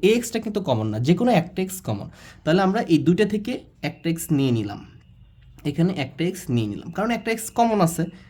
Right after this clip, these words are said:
কমন নেওয়া শিখতেছি আমরা, কমন নিতে হয় আমাদের অঙ্কে, তাহলে এক্সটা কমন নিলাম। তাহলে যদি এক্স কমন নিয়ে নিই, এখানে কয়টা এক্স ছিল? দুইটা এক্স। আমি কোথা থেকে পাইছি? এখানে। তাহলে এটা তো কমন নিয়ে নিছি, তার মানে এটা বাদ।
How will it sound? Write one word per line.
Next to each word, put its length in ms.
কমন 280
নেওয়া 180
শিখতেছি 480
আমরা, 160
কমন 280
নিতে 260
হয় 180
আমাদের 220
অঙ্কে, 300
তাহলে 160
এক্সটা 240
কমন 320
নিলাম। 220
তাহলে 440
যদি 200
এক্স 200
কমন 320
নিয়ে 160
নিই, 180
এখানে 180
কয়টা 280
এক্স 180
ছিল? 120
দুইটা 340
এক্স। 180
আমি 120
কোথা 180
থেকে 160
পাইছি? 260
এখানে। 220
তাহলে 140
এটা 120
তো 100
কমন 260
নিয়ে 200
নিছি, 200
তার 120
মানে 100
এটা 100
বাদ। 320